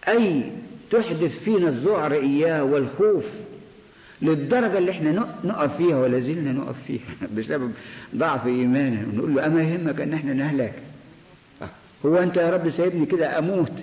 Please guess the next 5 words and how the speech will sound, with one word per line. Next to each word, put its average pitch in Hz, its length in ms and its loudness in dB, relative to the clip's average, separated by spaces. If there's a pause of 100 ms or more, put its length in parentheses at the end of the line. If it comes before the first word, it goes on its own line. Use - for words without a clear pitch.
(600)
ما 160 100 2
تنقذني 185 520 2
وتنجيني، 170 800 2 (960)
كن 196 200 2
معي، 214 280 2